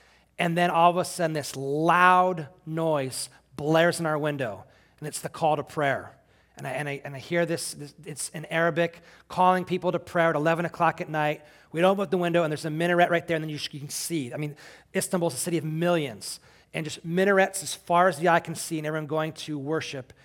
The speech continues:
a false god. And I remember thinking, "Oh my gosh, I'm not in Kansas anymore. I mean, I mean, I'm not in America. It's a different place. There's nobody here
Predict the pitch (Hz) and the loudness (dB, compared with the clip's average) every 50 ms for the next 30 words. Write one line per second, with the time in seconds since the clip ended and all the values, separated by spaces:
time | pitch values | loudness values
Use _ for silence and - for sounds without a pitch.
0 | _ _ _ - 143 135 - - - 151 139 135 - - - - - 143 139 139 | _ _ _ -14 -12 -12 -10 -8 -6 -6 -4 -6 -6 -8 -10 -12 -12 -12 -10 -8
1 | 127 120 107 - - - - _ _ _ _ _ _ _ _ _ _ _ - 139 | -8 -8 -8 -10 -14 -18 -20 _ _ _ _ _ _ _ _ _ _ _ -8 -6
2 | 156 160 139 - 165 151 151 - 147 160 160 160 151 139 135 - 139 113 - - | -6 -6 -4 -6 -6 -8 -6 -2 -2 0 0 0 0 0 0 -2 -4 -4 -6 -8
3 | 143 147 143 139 139 143 - 151 147 127 - - 156 139 139 131 113 123 - - | -8 -6 -6 -4 -6 -6 -6 -8 -12 -10 -6 -6 -4 -4 -4 -6 -10 -12 -12 -12
4 | 135 131 131 123 120 107 104 139 156 151 139 117 143 147 147 147 139 131 151 151 | -10 -10 -10 -10 -10 -8 -6 -4 -4 -4 -6 -6 -8 -8 -8 -8 -8 -6 -6 -6
5 | 147 143 143 156 156 143 147 - 151 143 139 147 147 143 135 - - - 104 98 | -6 -6 -4 -2 -2 -2 -4 -6 -10 -12 -10 -8 -8 -8 -8 -10 -12 -16 -18 -18
6 | - _ _ _ _ _ _ _ - 180 180 165 139 127 180 175 170 - 156 147 | -18 _ _ _ _ _ _ _ -10 -6 -6 -6 -4 -2 -2 -2 -2 -4 -6 -8
7 | 123 - 180 175 - 151 151 160 170 180 190 196 202 208 170 208 208 196 190 180 | -6 -6 -6 -6 -6 -6 -4 0 6 8 10 10 10 10 10 10 8 8 8 4
8 | 147 160 175 165 147 139 131 | 2 2 4 4 4 2 0